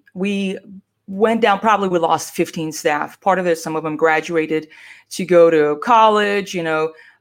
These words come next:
or just for summer. We, we lost a bunch of people. So we went about sixty to forty-five. And as we aggressively, and I can go over some of the stuff we've done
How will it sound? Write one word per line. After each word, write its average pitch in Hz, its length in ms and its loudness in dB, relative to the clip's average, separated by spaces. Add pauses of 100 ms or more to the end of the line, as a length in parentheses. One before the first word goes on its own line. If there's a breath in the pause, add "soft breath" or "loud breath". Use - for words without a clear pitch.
or 190 180 2
just 175 240 -4
for 165 160 0
summer. 214 540 0
We, 190 240 -8
we 196 160 -4
lost 208 440 2
a 190 60 0
bunch 185 300 -2
of - 80 -12
people. - 260 -10
So - 160 -6
we 240 140 -4
went 233 180 -2
about 185 400 2 (280)
sixty 175 760 -8
to 208 100 -10
forty-five. - 680 -6 (640 loud breath)
And 208 500 0 (220)
as 226 420 -2 (460)
we 240 460 0
aggressively, 208 920 0
and 175 140 -2
I 196 80 -2
can 214 120 -6
go 190 180 -4
over 185 260 -6
some 196 180 -10
of 185 60 -8
the 185 80 -6
stuff 185 340 -8
we've 196 300 -12
done 185 400 -2